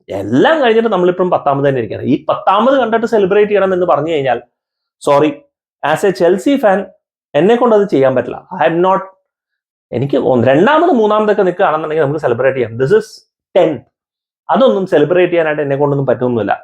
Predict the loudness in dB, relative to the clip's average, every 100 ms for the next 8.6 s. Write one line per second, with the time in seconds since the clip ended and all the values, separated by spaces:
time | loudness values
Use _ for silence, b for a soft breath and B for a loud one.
0 | _ -2 -2 0 0 0 0 0 0 -2
1 | 0 0 0 0 0 0 0 0 0 0
2 | 0 0 2 0 -2 _ _ _ -6 0
3 | 0 2 2 2 0 0 0 0 0 2
4 | 2 2 2 2 2 4 2 2 0 0
5 | 0 2 2 4 2 0 0 0 0 -2
6 | _ _ _ 0 2 2 2 2 2 0
7 | 0 0 2 2 2 2 2 2 2 0
8 | -2 -2 -2 0 0